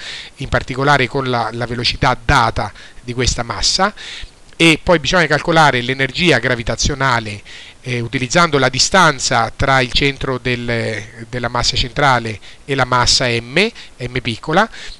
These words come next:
quindi calcolare le due energie e vedere chi vince. Se vince l'energia cinetica, il sistema si allontanerà all'infinito su un'iperbole; se vince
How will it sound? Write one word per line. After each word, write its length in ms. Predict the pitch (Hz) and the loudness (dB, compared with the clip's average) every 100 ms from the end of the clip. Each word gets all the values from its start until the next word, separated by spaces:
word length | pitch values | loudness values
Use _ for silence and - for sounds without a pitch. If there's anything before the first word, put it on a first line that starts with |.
| - | -2
quindi 240 | 170 165 | 0 0
calcolare 640 | - 170 - 190 175 139 123 | 2 6 6 8 6 6 2
le 100 | 123 | 0
due 140 | 160 | 2
energie 380 | 165 202 170 220 | 2 2 2 4
e 40 | 220 | 4
vedere 300 | 156 165 175 | 4 4 2
chi 100 | 127 | 0
vince. 460 | 160 151 120 110 - - | 0 0 0 -6 -8 -6
Se 240 | - 139 | -2 -2
vince 400 | 135 190 156 127 | 0 0 2 0
l'energia 380 | 120 123 127 131 | 0 -2 -2 -2
cinetica, 480 | 113 208 139 156 160 | 0 2 2 2 -2
il 80 | 147 | -2
sistema 460 | 185 - 139 156 | -4 0 0 2
si 120 | 143 | 2
allontanerà 540 | 139 131 - 156 147 123 | 2 -4 -4 -2 2 2
all'infinito 640 | 117 147 - 180 127 139 | 0 -6 -6 -6 -4 -4
su 80 | 131 | -6
un'iperbole; 600 | 123 120 127 107 104 101 | -6 0 0 0 -6 -6
se 140 | 120 | -4
vince 460 | 123 160 135 - 117 | -2 -2 -2 -4 -6